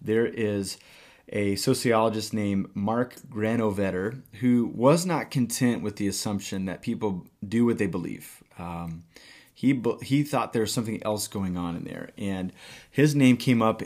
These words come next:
in an episode of Revisionist History from Malcolm Gladwell, which talked about, like, there was this time in the history of the N B A when Wilt Chamberlain, who's a K U grad, Rock Chalk Jayhawk, he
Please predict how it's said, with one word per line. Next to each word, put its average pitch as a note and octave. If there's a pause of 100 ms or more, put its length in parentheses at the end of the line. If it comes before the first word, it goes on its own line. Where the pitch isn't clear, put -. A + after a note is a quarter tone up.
in G#2
an G2
episode A2
of G2+
Revisionist A#2
History A2+
from G2
Malcolm F#2+
Gladwell, F#2+ (480)
which B2+
talked E3+
about, C3+
like, -
there D3
was D3+
this - (420)
time B2
in G2 (100)
the F#2+
history B2
of -
the G2
N G#2
B G2
A F#2+
when F#2+
Wilt B2
Chamberlain, G#2
who's G#2+
a G#2
K -
U C#3
grad, G#2+
Rock A#2
Chalk A2+
Jayhawk, A2 (360)
he D#3+